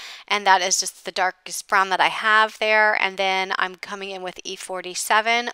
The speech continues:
over top of the E forty-nine and extending more towards the center,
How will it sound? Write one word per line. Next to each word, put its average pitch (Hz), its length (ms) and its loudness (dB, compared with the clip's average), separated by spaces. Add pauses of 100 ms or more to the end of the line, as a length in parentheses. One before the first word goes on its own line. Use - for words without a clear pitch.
over 214 260 -4
top - 360 -2
of 277 160 -6
the - 180 -8
E 233 60 -8
forty-nine 208 640 -4
and 202 140 -6
extending 190 480 -10
more 185 240 -12
towards - 340 -10
the - 80 -14
center, 226 580 -2